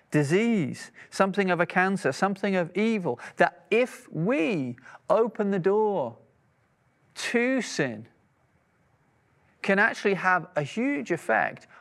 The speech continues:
on every aspect of our lives. And I'm sure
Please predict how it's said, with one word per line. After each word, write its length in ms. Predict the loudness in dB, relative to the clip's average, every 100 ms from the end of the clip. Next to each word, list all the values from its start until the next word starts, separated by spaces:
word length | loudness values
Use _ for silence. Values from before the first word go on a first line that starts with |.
| -4
on 220 | 0 0 0
every 300 | -2 0 2
aspect 640 | 0 -2 -2 -2 -2 -6 -6
of 200 | -2 0
our 100 | 0
lives. 380 | 0 0 -2 -4
And 100 | -10 -10 -20 _ 0
I'm 120 | 0
sure 420 | 2 0 2 0